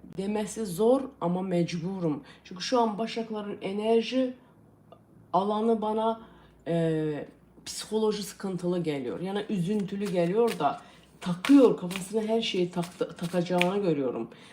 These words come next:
Bunu ben söyledimse sen fark etmiyorsun, onun üstesinden gel. Eğer sen onun üstesinden gelmezsen bakacaksın ki gitgide her şey zorlanıyor.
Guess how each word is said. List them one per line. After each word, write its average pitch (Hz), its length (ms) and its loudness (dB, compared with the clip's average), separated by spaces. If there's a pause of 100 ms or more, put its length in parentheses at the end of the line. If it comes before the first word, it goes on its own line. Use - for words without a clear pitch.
(160)
Bunu 240 180 4
ben 254 140 10
söyledimse 247 640 2
sen 233 220 0
fark 240 340 -2
etmiyorsun, 185 560 -2
onun 208 220 0
üstesinden 185 800 -2
gel. 147 140 -2 (440)
Eğer 262 220 6
sen 262 200 -2
onun 247 180 2
üstesinden 233 720 -2
gelmezsen 226 840 -2 (500)
bakacaksın 247 460 2
ki 202 160 -2
gitgide 254 500 0
her 240 200 0
şey 220 220 2
zorlanıyor. 190 800 0